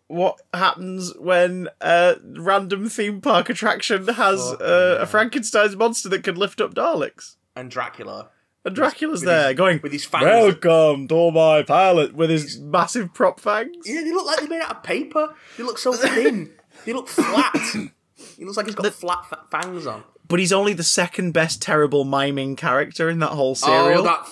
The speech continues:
Speaker 2: fucking robot double.
Speaker 1: The
Speaker 2: What's that,
Speaker 1: Hartnell
Speaker 2: what's the guy's
Speaker 1: duplicate.
Speaker 2: name who plays him, Edmund something?
Speaker 1: Uh, it's, pl-, it's probably Billiam Cratnolls or something.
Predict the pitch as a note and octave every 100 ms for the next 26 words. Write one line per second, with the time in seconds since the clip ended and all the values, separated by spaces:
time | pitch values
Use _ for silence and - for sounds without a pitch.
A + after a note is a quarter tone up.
0 | - - _ - F3+ F3 D#3+ D#3+ D3+ -
1 | D#3 E3+ E3 E3+ D3 D3+ - E3+ D#3+ D#3
2 | D3+ D3+ _ _ _ _ - _ - A#3
3 | B3+ G#3+ A3 C4 F#3 B3+ C4 - B3+ A#3+
4 | F#3 A#3 A3 F3 E3 F3 D#3+ D#3+ D#3+ D3+
5 | C3 A#2+ A2 G#2 G2+ G2+ _ _ _ D#3+
6 | F3 E3 - F#3 D3+ D3 D3 - F#3 E3
7 | D3 A2+ D3+ D3+ D3+ D3+ D3+ D3+ - -
8 | - E3 D#3+ D#3 - C#3 B2 A#2+ A#2 A#2+
9 | B2 C3 D3